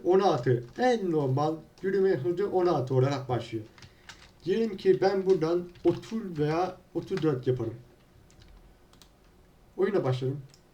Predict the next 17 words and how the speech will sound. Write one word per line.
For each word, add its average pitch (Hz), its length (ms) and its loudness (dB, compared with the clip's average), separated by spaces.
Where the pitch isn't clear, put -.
Şu 208 220 -2
an 202 160 -2
normalim. 170 520 2
Ben 190 240 -2
yürüdüğüm 196 360 -6
zaman 175 280 0
şu 226 200 0
an 208 100 0
bakın 208 240 -6
biraz 196 300 0
daha 190 240 4
hızlı 180 260 0
yürümüş 160 440 0
oluyorum. 120 340 0
Durduruyorum. 165 540 0
Bu 202 140 -2
Humano'nun 208 680 -4